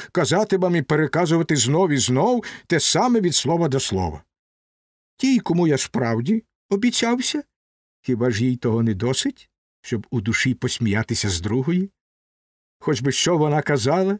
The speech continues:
і чи варто їй турбуватися, якщо я додержу мого слова? Суперечки не посувають справи вперед.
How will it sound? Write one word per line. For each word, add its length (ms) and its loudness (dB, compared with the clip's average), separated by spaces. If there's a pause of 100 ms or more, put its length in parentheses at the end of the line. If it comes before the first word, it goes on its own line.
(100)
і 180 0
чи 220 -2
варто 360 -2
їй 160 2
турбуватися, 680 0
якщо 300 0
я 120 2
додержу 560 0 (180)
мого 240 2
слова? 400 -2 (760)
Суперечки 1120 2
не 180 2
посувають 680 0
справи 400 -2
вперед. 680 -8